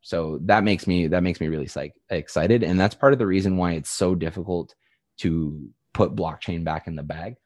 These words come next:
You know, um, lots of countries are, like, trying to ban it, but it's really, really hard because this stuff does not operate on any government oversight. It, th-, this technology isn't a, it's autonomous.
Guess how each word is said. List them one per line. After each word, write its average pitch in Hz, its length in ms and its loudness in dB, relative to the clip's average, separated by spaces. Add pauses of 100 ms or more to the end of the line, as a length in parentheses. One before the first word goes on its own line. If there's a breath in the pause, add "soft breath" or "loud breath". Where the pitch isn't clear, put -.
(280)
You 95 160 -2
know, 78 480 -6
um, 82 760 -2
lots 101 260 4
of 101 60 0
countries 92 260 2
are, 87 80 4
like, 78 140 -2
trying 90 260 -2
to 92 40 4
ban 95 180 4
it, - 140 -4
but 92 120 0
it's 85 100 -4
really, 127 300 2
really 113 220 0
hard 107 280 2
because 107 240 0
this 101 140 0
stuff - 340 0
does 101 180 2
not 101 240 -2 (160)
operate 98 720 0 (760)
on 90 240 0
any 95 280 2
government 92 460 -2
oversight. 85 720 -4
It, 92 220 -6 (120)
th-, 90 260 2
this 101 120 4
technology 98 680 2
isn't 92 200 2
a, 87 300 -2 (600 soft breath)
it's 104 120 -4
autonomous. - 800 -2